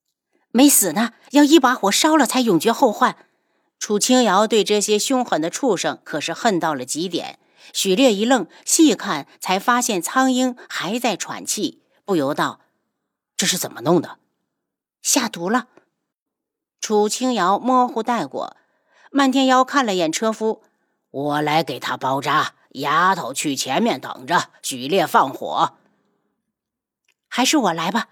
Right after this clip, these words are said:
他肋骨断了两根。”楚清瑶怕漫天妖手法不行。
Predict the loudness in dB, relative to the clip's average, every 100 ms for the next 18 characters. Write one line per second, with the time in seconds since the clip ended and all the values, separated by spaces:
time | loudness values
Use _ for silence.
0 | _ _ _ -4 0 4 4 2 0 2
1 | 2 0 -6 -4 -4 -4 _ _ _ _
2 | _ _ _ _ -4 2 2 4 4 4
3 | 2 2 0 0 -2 -2 2 2 0 -2
4 | -2 -4 -6 -4 -2 -4